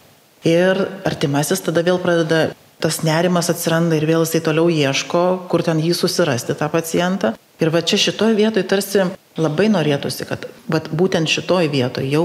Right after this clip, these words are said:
artimuosius įtrauktų. Po to galbūt jau, jeigu tas pacientas veiksta, galbūt ten mažiau reikia tos komunikacijos, tik su pacientu užtektų. Bet vat artimųjų kontakto, vat pradedant šitoje vietoje jau yra labai svarbu.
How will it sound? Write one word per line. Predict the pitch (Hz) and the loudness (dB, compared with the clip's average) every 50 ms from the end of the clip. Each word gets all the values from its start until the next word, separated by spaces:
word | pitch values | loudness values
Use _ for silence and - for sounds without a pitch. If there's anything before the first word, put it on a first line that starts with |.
| - | 0
artimuosius | - 160 156 - 151 151 151 151 151 147 - - - - | -2 -4 -4 -4 -4 -2 -2 -2 -4 -4 -6 -8 -10 -8
įtrauktų. | - - 147 147 147 135 135 - - - | -6 -4 -4 -2 -2 -4 -4 -6 -6 -4
Po | - 160 | -2 -2
to | 165 - 269 339 320 | 0 2 2 2 2
galbūt | 226 156 147 143 156 165 165 - | 2 2 2 2 2 0 0 0
jau, | 143 135 | 0 0
jeigu | 135 123 131 143 | 0 0 -2 -4
tas | 135 139 - | -6 -6 -6
pacientas | - - 110 - - - 139 135 - - - 180 | -6 -8 -6 -4 -2 -2 -2 -2 -2 -2 0 0
veiksta, | - 269 269 - - 180 | 0 0 -2 -4 -6 -4
galbūt | 135 135 131 139 147 156 - 147 | -2 -2 -2 -2 -2 -4 -4 -2
ten | 139 139 | -2 -2
mažiau | 135 139 139 160 190 214 | -2 -2 0 0 0 0
reikia | 208 180 - 170 165 | 0 -2 -4 -6 -8
tos | 160 - - | -8 -8 -6
komunikacijos, | - 156 151 151 151 156 - 156 156 151 - 139 - | -6 -4 -4 -4 -4 -4 -4 -6 -6 -6 -6 -8 -8
tik | - - - | -10 -10 -8
su | - 143 | -6 -4
pacientu | - 139 - - 185 196 208 196 185 170 | -4 -6 -4 -4 -2 -2 -2 0 -2 -2
užtektų. | 156 - - 165 160 - - - - - _ _ - 165 | -2 -2 -4 -4 -4 -4 -6 -8 -8 -8 _ _ -4 -2
Bet | - 165 | 0 0
vat | 170 170 170 - | 0 -2 0 -2
artimųjų | 160 - - - 156 156 175 208 214 196 165 - | -4 -2 -2 -2 -2 0 2 2 2 2 2 0
kontakto, | - 160 156 156 160 160 160 160 - - 156 139 | -2 -2 -2 0 -2 -2 -2 -2 -4 -2 -2 -2
vat | 139 - | -2 -2
pradedant | - 156 160 165 170 160 160 156 147 143 147 - | -2 -2 0 0 0 0 0 0 -2 -2 -4 -6
šitoje | - - - - 139 - - 143 139 151 165 180 | -4 -2 -2 -2 -2 -2 -4 -2 -2 0 -2 0
vietoje | 165 156 156 156 151 147 135 135 143 | -2 -2 -4 -4 -6 -6 -6 -6 -4
jau | 143 147 - - 147 | -6 -4 -4 -4 -4
yra | 143 139 | -4 -4
labai | 147 - 156 156 - - | -4 -6 -6 -8 -8 -8
svarbu. | - - - - - - - - - | -10 -10 -10 -10 -10 -8 -10 -10 -12